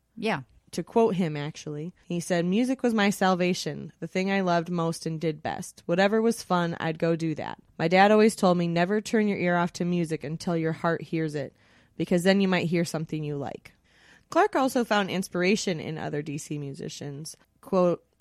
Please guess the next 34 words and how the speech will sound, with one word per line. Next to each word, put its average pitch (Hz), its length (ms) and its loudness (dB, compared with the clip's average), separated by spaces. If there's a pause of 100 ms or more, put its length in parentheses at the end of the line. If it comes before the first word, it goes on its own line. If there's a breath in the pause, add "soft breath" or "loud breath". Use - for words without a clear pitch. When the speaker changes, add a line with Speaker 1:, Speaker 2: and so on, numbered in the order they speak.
(120)
Speaker 2:
"One 208 240 2
of 240 80 4
the 233 100 4
things 220 260 2
that 196 140 2
influenced 220 460 -2
me 208 100 0
growing 180 320 0
up 175 120 -4
around 175 240 0
Washington, 185 560 -2
D 185 120 -2
C, 151 480 -6 (420)
in 175 200 -4
the 180 80 -2
fifties 160 600 -4
was 160 220 -6
that 156 300 -2
it 165 100 -2
had 165 180 0
an 156 60 -8
awful 190 340 -4
lot 180 160 2
of 170 100 -2
good 165 160 0
musicians. 147 720 -10 (460)
And 170 160 -2
I 175 40 2
used 196 260 2
to 240 60 -2
go 214 220 6
in 180 240 2
and 165 160 -4
just - 420 -4